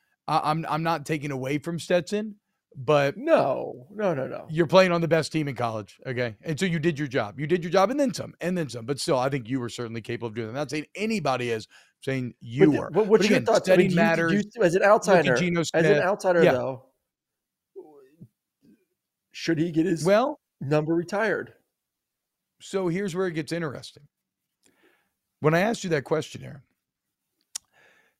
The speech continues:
Speaker 1: you are the John the Baptist for Stetson Bennett, right? I mean, we've talked
Speaker 2: I
Speaker 1: about
Speaker 2: am.
Speaker 1: this. You've been clearing the pathway,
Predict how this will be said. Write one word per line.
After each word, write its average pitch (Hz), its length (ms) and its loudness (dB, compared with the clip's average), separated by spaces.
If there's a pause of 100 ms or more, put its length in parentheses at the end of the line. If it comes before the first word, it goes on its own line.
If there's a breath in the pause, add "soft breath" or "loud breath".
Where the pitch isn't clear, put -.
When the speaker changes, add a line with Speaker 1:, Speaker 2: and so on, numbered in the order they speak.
(180)
Speaker 1:
you 196 340 0
are 143 680 0 (960)
the 135 140 -4
John 147 280 -2
the 147 60 -2
Baptist 143 640 -4
for 139 100 -10
Stetson 139 360 -6
Bennett, 156 300 -12 (120)
right? 120 220 -10
I - 20 -8
mean, 120 160 -4
we've 120 200 -6
talked 147 240 -6
Speaker 2:
I 110 60 -8
Speaker 1:
about - 120 -8
Speaker 2:
am. - 60 -12
Speaker 1:
this. - 180 -16
You've 127 140 -8
been 131 160 -8
clearing 165 400 -8
the 156 80 -6
pathway, 143 580 -12